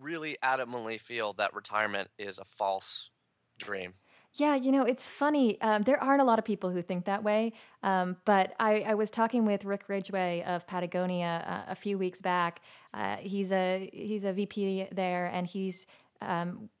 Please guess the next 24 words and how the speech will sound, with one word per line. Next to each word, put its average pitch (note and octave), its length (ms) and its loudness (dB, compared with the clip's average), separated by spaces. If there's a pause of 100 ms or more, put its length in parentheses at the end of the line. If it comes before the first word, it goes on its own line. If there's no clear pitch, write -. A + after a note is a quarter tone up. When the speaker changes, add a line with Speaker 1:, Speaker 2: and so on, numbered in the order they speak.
(140)
Speaker 2:
had F#3 380 -2
a F#3+ 80 -6
really G3 340 0
storied, F#3 460 -4
beautiful F#3+ 320 -4
career. G3 560 -2 (200)
And - 80 -4
I E3+ 60 2
asked E4 260 -2
him G#3+ 100 0
about F3 200 0
retirement, F3 580 -4
and G3+ 80 -2
he A3 80 0
had C4+ 160 -2
a C#4+ 60 -4
very C#4+ 300 -6
similar C#4 440 -2
answer. D4+ 380 -6
He G3 160 -6
said, G#3+ 300 -6 (420)
"You A#3+ 100 0
know, G#3 320 2 (280)
I A3+ 460 2